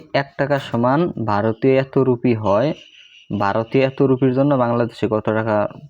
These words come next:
প্রয়োজন হবে? মানে একদম সহজ, মানে এত রুপির জন্য বাংলাদেশে কয় টাকা, এইটাই বের করতে হবে। আর এক রুপি সমান দেওয়া আছে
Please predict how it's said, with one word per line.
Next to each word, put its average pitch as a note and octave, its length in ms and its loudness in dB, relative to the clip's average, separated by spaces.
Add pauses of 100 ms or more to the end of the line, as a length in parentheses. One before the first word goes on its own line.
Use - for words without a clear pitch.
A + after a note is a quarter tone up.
প্রয়োজন A2+ 340 2
হবে? G#2 240 -10 (880)
মানে C3+ 340 0
একদম A2+ 300 -2
সহজ, G#2+ 360 -6 (220)
মানে G#2+ 220 0
এত C#3 200 0
রুপির D#3 380 2
জন্য E3+ 240 2
বাংলাদেশে C#3+ 600 0
কয় A#2 200 0
টাকা, A2+ 260 -4 (600)
এইটাই A2+ 360 0
বের G2 300 -2
করতে - 280 -8
হবে। G#2+ 200 -6 (1700)
আর F#2+ 220 -6
এক B2 200 -2
রুপি B2 320 0
সমান B2+ 400 0
দেওয়া A#2+ 260 2
আছে - 260 -8